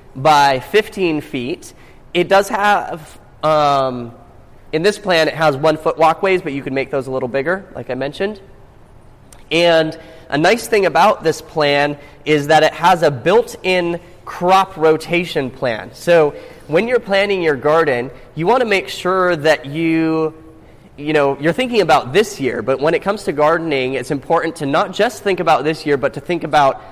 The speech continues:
what do you, what about the next year after this year? Um, the reason why is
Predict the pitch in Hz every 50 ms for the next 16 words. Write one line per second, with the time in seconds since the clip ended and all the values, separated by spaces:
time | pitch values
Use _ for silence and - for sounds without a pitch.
0 | - - - - - 156 170 208 196 185 151 - - 131 165 180 180 180 - 135
1 | 143 151 156 151 - - 143 123 - 139 165 160 - - 117 101 78 - - -
2 | - - - - - - - - - - - - - - - 135 143 143 135 123
3 | 120 - - - - - - - - - - - - - - - - - 139 156
4 | 147 185 277 247 214 214 175 156 175 196 170 151 131 117 123 147 185 214 202 -
5 | - - - - - - - - - - 165 170 170 165 165 165 160 156 156 151
6 | 143 147 - - -